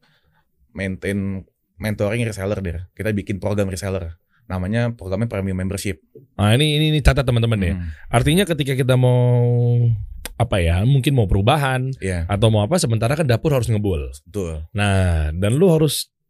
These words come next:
Speaker 1: Pikir.
Speaker 2: cermat dan cerdas.
Speaker 1: Kebutuhan apa yang dibutuhin sama audiens kita?
Speaker 2: Yes, tanpa harus, ya, oke lah kalau pivot secara seratus persen, seratus delapan puluh derajat,
Speaker 1: Iya.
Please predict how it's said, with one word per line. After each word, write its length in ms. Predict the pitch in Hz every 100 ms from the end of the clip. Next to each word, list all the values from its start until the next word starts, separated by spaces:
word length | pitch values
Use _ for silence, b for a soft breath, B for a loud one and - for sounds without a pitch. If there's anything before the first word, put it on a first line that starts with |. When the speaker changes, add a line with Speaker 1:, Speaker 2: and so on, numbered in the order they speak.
| _ _
Speaker 1:
Pikir. 160 | -
Speaker 2:
cermat 400 | 175 165 156 135
dan 240 | - 131 135
cerdas. 640 | 131 117 117 104 127 -
Speaker 1:
Kebutuhan 480 | - 95 95 101 101
apa 160 | 107 110
yang 80 |
dibutuhin 300 | 95 95 101
sama 420 | 92 92 87 87 87
audiens 300 | 90 90 90
kita? 320 | 104 95 80
Speaker 2:
Yes, 480 | 82 151 127 - -
tanpa 460 | - 123 123 196 202
harus, 300 | 156 160 -
ya, 320 | 127 120 113
oke 240 | 120 110
lah 140 | 175 110
kalau 180 | 123 117
pivot 240 | 117 139
secara 380 | 127 - 117 117
seratus 240 | 120 120
persen, 320 | - 113 165 139
seratus 160 | 113
delapan 220 | 117 113
puluh 140 | 113 117
derajat, 260 | 110 98 170
Speaker 1:
Iya. 220 | 87